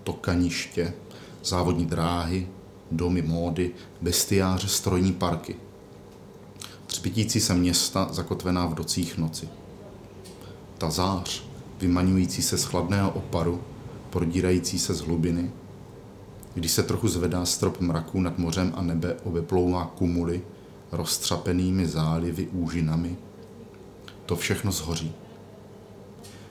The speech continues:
A nezmění se ani ve skripty ulic a kostí.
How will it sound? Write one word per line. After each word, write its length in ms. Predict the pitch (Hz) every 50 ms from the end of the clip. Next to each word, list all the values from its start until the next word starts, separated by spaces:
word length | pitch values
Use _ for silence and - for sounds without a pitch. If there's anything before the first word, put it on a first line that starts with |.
| - - -
A 60 | 95
nezmění 380 | 90 87 80 95 101 107 117
se 140 | 117 - -
ani 180 | - 104 110 104
ve 80 | 95
skripty 500 | - - - - - 98 - - - -
ulic 340 | - - 101 92 95 92 - -
a 40 |
kostí. 580 | - - - 85 - - - - 85 80 76 78